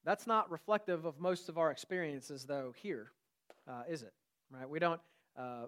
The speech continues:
we don't usually experience many tribulations, um, as we follow Jesus here in North America. And yet,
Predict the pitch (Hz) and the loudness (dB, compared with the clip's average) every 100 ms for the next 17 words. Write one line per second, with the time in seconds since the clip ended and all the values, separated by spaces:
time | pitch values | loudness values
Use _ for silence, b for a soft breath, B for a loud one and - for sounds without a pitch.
0 | - 160 175 165 _ 147 165 151 156 156 | -4 2 2 2 _ -14 -10 -6 -2 -2
1 | 143 151 _ _ _ _ _ - 180 - | -2 -8 _ _ _ _ _ -12 -12 -2
2 | 175 165 151 151 165 180 175 156 - 160 | 2 2 0 -6 -2 0 0 0 -4 -2
3 | 151 151 151 - 123 120 - - b b | -2 0 -2 -4 -12 -12 -10 -10 b b
4 | b - 131 127 127 139 151 131 131 143 | b -10 -6 -4 -6 -8 -8 -8 -6 -6
5 | 135 131 - 151 143 131 139 139 123 120 | -6 -6 0 0 0 -4 -10 -10 -10 -10
6 | - 135 131 131 131 _ _ 139 131 131 | -8 -6 -6 -8 -12 _ _ -12 -10 -12
7 | - 147 139 - 135 147 117 - 117 _ | -12 -10 -10 -8 -6 -4 -6 -12 -20 _
8 | _ _ _ _ _ _ _ _ _ _ | _ _ _ _ _ _ _ _ _ _
9 | _ _ _ - 151 170 165 | _ _ _ -14 2 4 4